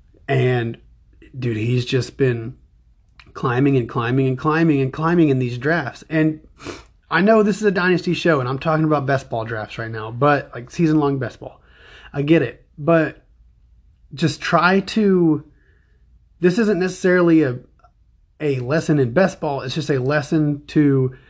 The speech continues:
try to be more cognitive when we're drafting in general, when we're making moves in general.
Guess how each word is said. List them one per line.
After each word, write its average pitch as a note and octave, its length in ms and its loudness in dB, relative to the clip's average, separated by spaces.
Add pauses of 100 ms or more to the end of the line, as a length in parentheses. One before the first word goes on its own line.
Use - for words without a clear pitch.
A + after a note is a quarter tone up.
(140)
try D#3+ 160 0
to D#3 80 2
be D3+ 180 0
more D3 240 0
cognitive C#3 680 0
when C#3+ 140 2
we're C3+ 120 2
drafting C#3 440 -2
in A#2+ 80 -2
general, C3+ 240 0
when A#2+ 80 -4
we're A#2 100 -2
making C#3 380 0
moves D3 340 4
in C3 120 -2
general. B2 440 -2